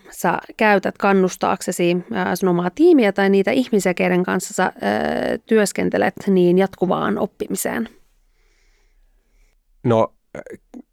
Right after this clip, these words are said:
Speaker 2: kyllä mä näen, että iso osa on sitä, että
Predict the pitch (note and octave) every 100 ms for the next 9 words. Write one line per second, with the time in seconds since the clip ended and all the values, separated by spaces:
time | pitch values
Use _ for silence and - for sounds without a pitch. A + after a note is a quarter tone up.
0 | _ - A#2 A#2 A#2 A#2+ A#2 G2+ - _
1 | _ - A2+ - A2+ G2+ - G2+ F#2+ F#2
2 | G#2 - G2 F#2 G2 _ G2+ -